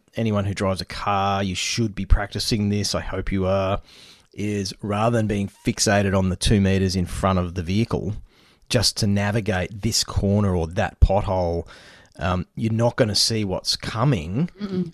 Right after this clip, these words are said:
Speaker 1: And if you just keep doing that day after day, year after year, you'll end up in Kununurra instead of Sydney.
Speaker 2: Mm.
Speaker 1: Uh, and it's like, "How did we get here?" And it's like, "Well, you weren't looking ahead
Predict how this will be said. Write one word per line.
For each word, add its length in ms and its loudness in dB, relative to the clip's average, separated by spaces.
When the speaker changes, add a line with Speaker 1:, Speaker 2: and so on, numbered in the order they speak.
Speaker 1:
And 600 -2
if 180 -4
you 60 0
just 200 -4
keep 220 -4
doing 320 2
that 420 0
day 220 0
after 260 0
day, 260 -2
year 220 0
after 220 -4
year, 580 -2
you'll 240 2
end 160 0
up 260 4
in 420 -2
Kununurra 760 2
instead 460 0
of 120 -4
Sydney. 540 -4
Speaker 2:
Mm. 260 2
Speaker 1:
Uh, 380 -2
and 420 -4
it's 220 -6
like, 140 -2
"How 220 2
did 140 -2
we 80 4
get 200 0
here?" 300 2
And 80 2
it's 120 -4
like, 160 -2
"Well, 80 0
you 120 0
weren't 300 0
looking 300 -4
ahead 560 0